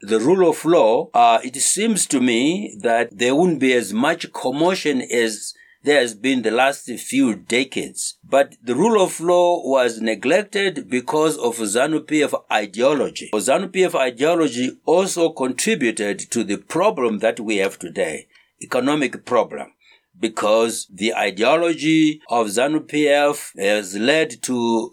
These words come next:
some economic policies that have really, uh, ruined the, uh, economic structure and of this country.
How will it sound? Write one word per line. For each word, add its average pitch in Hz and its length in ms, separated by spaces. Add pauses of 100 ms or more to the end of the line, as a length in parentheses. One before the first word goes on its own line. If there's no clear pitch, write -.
some 160 720
economic 156 720 (240)
policies 123 800 (400)
that - 220
have 110 300
really, 139 600 (100)
uh, 110 240
ruined 139 640 (100)
the, 107 440
uh, 104 320
economic 135 720
structure 120 840 (120)
and 104 380 (220)
of 101 200
this 120 220
country. 165 480